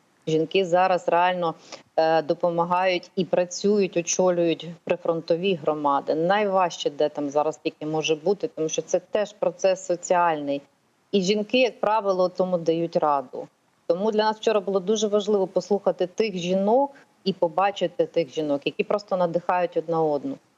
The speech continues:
Це жінки, які говорять, що нема великої політики в селі,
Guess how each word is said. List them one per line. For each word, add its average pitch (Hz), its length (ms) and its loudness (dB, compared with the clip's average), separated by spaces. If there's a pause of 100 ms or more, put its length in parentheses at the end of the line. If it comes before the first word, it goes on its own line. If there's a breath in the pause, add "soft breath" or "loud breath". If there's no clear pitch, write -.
(200)
Це 190 120 0
жінки, 208 320 0
які 220 240 0
говорять, 196 380 0
що 196 120 -2
нема 202 240 0
великої 190 440 0
політики 170 540 -4
в 160 80 -2
селі, 147 520 -2